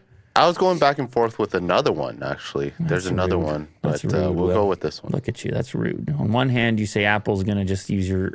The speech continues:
Speaker 2: eyeballs to unlock your device, and then on the other hand, you say, "Oh, you're gonna get those sweet, sweet ad-, you're gonna get that sweet
Speaker 1: Yeah.
Speaker 2: ad juice, which only Mark can provide."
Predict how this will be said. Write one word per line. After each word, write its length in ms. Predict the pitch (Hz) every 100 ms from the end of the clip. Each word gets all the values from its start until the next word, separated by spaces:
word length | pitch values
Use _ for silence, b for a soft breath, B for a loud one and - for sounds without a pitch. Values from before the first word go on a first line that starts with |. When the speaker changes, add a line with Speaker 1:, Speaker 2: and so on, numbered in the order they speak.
| -
Speaker 2:
eyeballs 460 | 98 98 98 98 98
to 140 | -
unlock 460 | 104 104 104 156 160
your 120 | 113
device, 420 | 101 98 107 143
and 100 | 123
then 100 | 117
on 80 | 117
the 80 | 113
other 160 | 131 113
hand, 240 | 117 107
you 80 | 101
say, 260 | - 104
"Oh, 160 | 101 101
you're 160 | 95 90
gonna 160 | 90
get 240 | 85 85 -
those 220 | 87 87
sweet, 520 | - - 98 92 -
sweet 440 | - 92 90 87 -
ad-, 280 | 101 98 104
you're 60 | 117
gonna 140 | 123
get 120 | 110
that 120 | 104 98
sweet 300 | - 127 127
Speaker 1:
Yeah. 100 | -
Speaker 2:
ad 340 | 120 123 107
juice, 520 | 92 87 82 - - - B B B B B B B B B B -
which 160 | -
only 180 | 104 101
Mark 460 | 87 87 92 87 -
can 160 | - 82
provide." 800 | 82 80 82 82 80 78 78 -